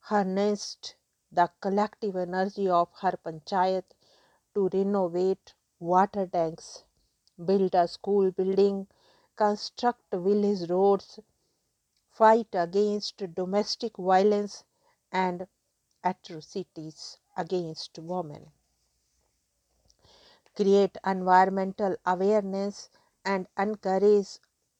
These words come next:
afforestation and water management in her village.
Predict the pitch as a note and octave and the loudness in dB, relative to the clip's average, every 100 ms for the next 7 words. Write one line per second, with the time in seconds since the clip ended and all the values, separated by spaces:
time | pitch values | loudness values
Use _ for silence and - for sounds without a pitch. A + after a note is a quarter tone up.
0 | _ _ - G#3 - G#3 F#3+ G3 - - | _ _ 2 2 2 -2 0 0 -2 -2
1 | G#3+ - F3+ D3+ D3+ _ _ _ _ - | -2 -2 -6 -6 -12 _ _ _ _ -8
2 | F#3 E3+ E3+ F#3 G#3 G3+ F#3 F3 E3+ F#3 | -6 -6 -6 -2 -2 -2 -6 -6 -4 -4
3 | G#3 - F3+ F3+ F3+ E3+ - F3 E3 E3 | -4 -6 -8 -8 -8 -10 -8 -8 -8 -12
4 | D#3+ C#3+ - - | -10 -12 -14 -20